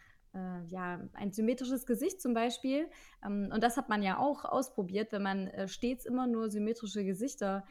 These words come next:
ansieht oder vollends symmetrische Gesichter formt, dann müssen die nicht unbedingt schön aussehen, sondern es kann teilweise sehr fremd wirken auf einen.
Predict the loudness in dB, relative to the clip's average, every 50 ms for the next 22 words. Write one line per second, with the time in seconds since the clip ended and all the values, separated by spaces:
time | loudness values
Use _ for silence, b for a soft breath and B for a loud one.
0 | b b b b b b b -18 _ 0 2 4 4 2 2 0 -2 0 0 0
1 | 0 0 2 2 2 0 0 0 2 4 4 4 4 2 0 -2 -2 -2 -2 -2
2 | -2 -2 -4 -4 -2 -2 0 0 0 -2 -2 -4 -2 -2 0 2 2 0 0 -4
3 | -8 -14 4 8 8 8 10 8 6 4 2 0 -2 -4 -2 0 2 2 2 0
4 | 2 2 0 0 0 0 0 0 0 0 0 0 -2 0 0 0 0 0 -2 -2
5 | -2 -2 -2 0 2 2 0 0 0 -2 -2 0 0 0 -2 -2 -2 -4 -4 -2
6 | 0 0 0 0 -2 0 0 0 0 0 0 -2 0 0 2 2 4 2 2 0
7 | -2 -6 -12 -14 -6 -2 0 2 2 2 0 -4 -8 -4 -2 -2 -2 -2 -4 -6
8 | -6 -6 -6 -4 -4 -6 -6 -6 -6 -6 -6 -4 -4 -4 -4 -6